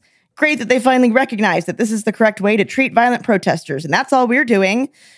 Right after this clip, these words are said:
How come it's okay for you? But, you know, when it comes to us dealing with our own people,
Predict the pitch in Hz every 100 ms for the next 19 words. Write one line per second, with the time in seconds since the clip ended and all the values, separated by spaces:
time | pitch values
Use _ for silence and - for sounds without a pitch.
0 | - 196 214 233 240 233 240 226 220 -
1 | 214 226 240 202 196 214 _ _ - 196
2 | 185 - 208 196 190 - 220 196 - 220
3 | 196 190 175 - _ - 202 - 220 196
4 | 190 190 143 247 214 196 202 190 202 196
5 | 190